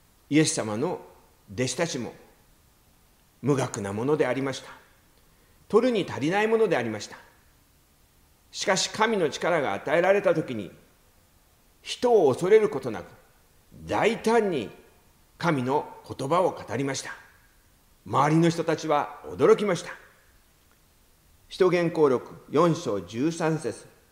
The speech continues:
議員や他の者たちは、ペテロとヨハネの大胆な態度を見、しかも二人が無学な普通の人であることを知って驚き、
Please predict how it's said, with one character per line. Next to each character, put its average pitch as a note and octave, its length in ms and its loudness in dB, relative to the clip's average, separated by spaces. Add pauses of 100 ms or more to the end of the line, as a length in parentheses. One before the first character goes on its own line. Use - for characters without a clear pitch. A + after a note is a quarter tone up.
(1700)
議 G#2 200 -4
員 G3+ 320 0
や F2+ 220 -8 (140)
他 - 120 -8
の G3+ 120 0
者 B2+ 260 -2
た B2 140 -4
ち - 120 -16
は、 D#2+ 180 -10 (760)
ペ B3 140 0
テ A#3+ 100 0
ロ C3+ 180 2
と - 380 -4
ヨ C3 160 2
ハ F3 140 0
ネ C3 100 -2
の F#2+ 220 -8 (160)
大 E3 320 4
胆 A#3 260 0
な D#3+ 140 -2
態 B2 340 -2
度 C3+ 140 -2
を E2 100 -6
見、 G2 320 -6 (480)
し - 160 -14
か A#3+ 140 0
も D3+ 160 -4
二 F#3+ 240 -6
人 G#2 160 -4
が D#2+ 180 -8 (1000)
無 B2+ 160 4
学 G#3 340 6
な E2 140 -8
普 - 160 -18
通 B3+ 340 -4
の B3 140 2
人 A#3 220 4
で G#3 160 0
あ E3+ 120 -2
る F3 120 -2
こ C3 160 -4
と F#2+ 160 -6
を E2+ 100 -6
知 - 260 -12
っ - 40 -20
て - 260 0
驚 G2 400 4
き、 - 100 -10